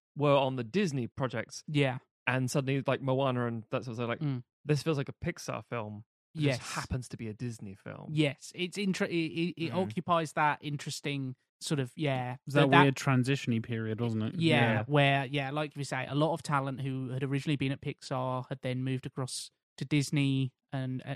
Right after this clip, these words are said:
Speaker 2: et cetera, et cetera. And I think that you can definitely see lessons that were learned on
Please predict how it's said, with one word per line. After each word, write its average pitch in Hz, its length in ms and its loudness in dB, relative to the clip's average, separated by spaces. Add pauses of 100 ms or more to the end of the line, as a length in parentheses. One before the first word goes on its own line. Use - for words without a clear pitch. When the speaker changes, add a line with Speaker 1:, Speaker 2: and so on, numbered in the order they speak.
Speaker 2:
et 147 140 -10
cetera, 139 300 -8
et - 100 -14
cetera. 196 440 0 (300)
And 170 160 8
I 156 60 10
think - 360 0 (240)
that 156 120 4
you 147 140 0
can 147 120 2
definitely 143 560 0
see 135 500 0 (300)
lessons 143 460 2
that 131 100 -4
were 135 120 -4
learned 135 520 0 (100)
on 131 460 0